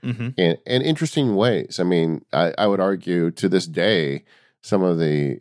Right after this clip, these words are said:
Speaker 2: design paradigms they brought to the iPad with those original iWork apps are, are better than a lot of the third-party apps to this day, uh, in terms of trying to adopt it as,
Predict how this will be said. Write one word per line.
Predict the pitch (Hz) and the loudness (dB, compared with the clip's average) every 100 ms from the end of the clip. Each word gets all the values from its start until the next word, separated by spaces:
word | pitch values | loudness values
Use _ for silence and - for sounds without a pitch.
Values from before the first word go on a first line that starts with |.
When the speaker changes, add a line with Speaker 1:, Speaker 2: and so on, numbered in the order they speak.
| - | -10
Speaker 2:
design | 85 85 85 90 | -6 -2 2 0
paradigms | 85 82 80 71 71 69 | 0 0 2 2 0 0
they | 73 | -2
brought | 67 73 67 | 0 0 0
to | - | -2
the | 65 | -2
iPad | 71 85 73 67 | 0 0 0 -2
with | 71 71 | -2 -4
those | 73 | -6
original | 73 76 80 73 | -4 -4 -2 0
iWork | 76 98 85 | 2 0 0
apps | 71 71 67 64 | 0 -2 -2 -6
are, | - | -4
are | - 85 | -2 -2
better | - 80 92 60 64 - | 0 0 2 -2 -6 -4
than | 76 | -2
a | 65 | 0
lot | 71 71 | 0 0
of | 69 | 0
the | 65 | 0
third-party | 80 73 - 76 65 | 0 -2 0 0 2
apps | 65 - - | 0 -2 -2
to | |
this | 69 71 | -2 -2
day, | - 101 71 62 _ _ _ _ _ - | 0 2 2 -2 _ _ _ _ _ -4
uh, | 78 71 | -2 0
in | |
terms | 87 101 87 | 0 0 2
of | 87 | 0
trying | - 95 85 | 0 0 0
to | 78 73 69 | 2 0 0
adopt | 78 76 71 71 - | -2 0 2 0 -2
it | 71 | -2
as, | 69 67 69 | 2 0 -2